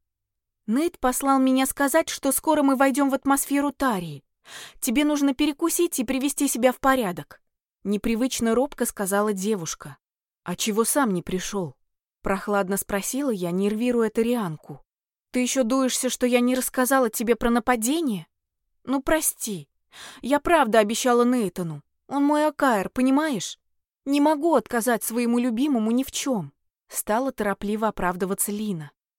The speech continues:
Нет, Вейлина, я сержусь не на то, что ты не открыла мне чужую тайну. Меня злит то, что ты сначала упомянула о проблемах, а потом убежала.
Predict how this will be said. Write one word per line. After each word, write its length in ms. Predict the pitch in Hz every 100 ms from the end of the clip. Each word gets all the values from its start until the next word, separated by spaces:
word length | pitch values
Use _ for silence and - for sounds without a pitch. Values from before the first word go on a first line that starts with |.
| _ _
Нет, 320 | 240 262 -
Вейлина, 540 | 196 196 196 170 147 - _ _ _
я 180 | 214 262
сержусь 460 | - 269 247 285
не 140 | 285 269
на 160 | 294
то, 160 | 294 285
что 200 | - 196
ты 120 | -
не 140 | 208 214
открыла 420 | - 269 254 196
мне 180 | 185 190
чужую 400 | 220 202 214 208
тайну. 460 | 226 185 156 143 - _ _ -
Меня 280 | 214 220
злит 320 | 214 226 226 -
то, 180 | 285 269
что 220 | - 226
ты 140 | 262
сначала 480 | 247 247 240 285 262
упомянула 560 | 254 262 262 277 269 269
о 40 |
проблемах, 640 | - 285 294 262 165 151
а 60 | 185
потом 320 | 311 302 269
убежала. 600 | 208 196 208 208 170 143